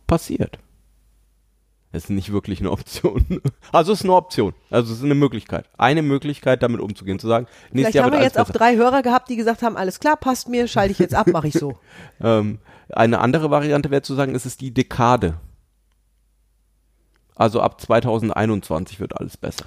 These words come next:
Speaker 2: Ach, Florian, <laughs> jetzt hör halt auf.
Speaker 1: Was denn?
Speaker 2: Na, also das ist doch nicht das, was dieser Podcast gerne möchte. Wir wollen noch nicht
Speaker 1: Was
Speaker 2: ins
Speaker 1: will denn dieser Podcast dann?
Speaker 2: Ja, sind wir ja Sprachprofis.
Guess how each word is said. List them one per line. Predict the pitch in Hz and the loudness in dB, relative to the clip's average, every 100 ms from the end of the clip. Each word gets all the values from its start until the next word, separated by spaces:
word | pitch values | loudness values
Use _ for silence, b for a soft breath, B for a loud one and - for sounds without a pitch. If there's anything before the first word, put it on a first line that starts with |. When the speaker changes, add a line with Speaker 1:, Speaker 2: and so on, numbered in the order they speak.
| - | -6
Speaker 2:
Ach, | 226 | -6
Florian, | - 254 220 208 185 180 B B B - | -4 -4 -2 0 0 -2 B B B -6
<laughs> | 247 226 - | -2 0 0
jetzt | 247 - - | -2 -4 2
hör | 196 233 | 2 4
halt | 226 226 - - | 2 0 -4 -2
auf. | 240 196 - | -2 0 0
Speaker 1:
Was | 131 - | 0 2
denn? | 392 320 - - B B B B 233 | 4 4 2 -4 B B B B -2
Speaker 2:
Na, | |
also | 247 247 | 2 2
das | 240 240 | 2 0
ist | 262 262 | 0 -2
doch | 226 | -2
nicht | 240 | -2
das, | 233 233 | -4 -2
was | 240 | -4
dieser | 233 226 | 0 -2
Podcast | 214 240 - 226 - | 0 -4 -2 -2 0
gerne | 214 208 | -2 0
möchte. | 208 220 - 151 | -2 -4 -4 -4
Wir | 160 | 2
wollen | 185 202 | 2 2
noch | 214 | 2
nicht | 214 208 - | 0 0 0
Speaker 1:
Was | 202 | 2
Speaker 2:
ins | 123 | 4
Speaker 1:
will | 190 | 4
denn | 277 277 | 4 2
dieser | 113 98 90 | 0 2 2
Podcast | - 95 - 87 - | 2 -2 0 -4 -2
dann? | 80 71 - _ _ _ _ _ _ _ _ _ _ _ _ _ _ _ _ | -6 -8 -16 _ _ _ _ _ _ _ _ _ _ _ _ _ _ _ _
Speaker 2:
Ja, | 294 | -4
sind | 277 302 302 | -2 -2 0
wir | 277 | 4
ja | 254 | 4
Sprachprofis. | - - 165 151 - - 127 - 120 139 | 2 -2 2 2 0 -8 -8 -8 -14 -14